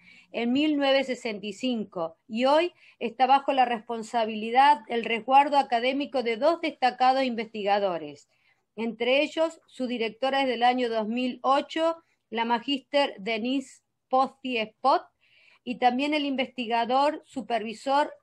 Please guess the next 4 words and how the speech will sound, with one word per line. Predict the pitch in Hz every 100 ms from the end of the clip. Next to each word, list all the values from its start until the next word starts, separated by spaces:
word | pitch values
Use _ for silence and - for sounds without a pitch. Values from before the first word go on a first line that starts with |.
| _
licenciado | 226 240 254 240 269 269 262
Rommel | 254 285 302 311 311 -
Ángeles | - 262 254 247 247
Falcón. | 240 214 196 - 165 139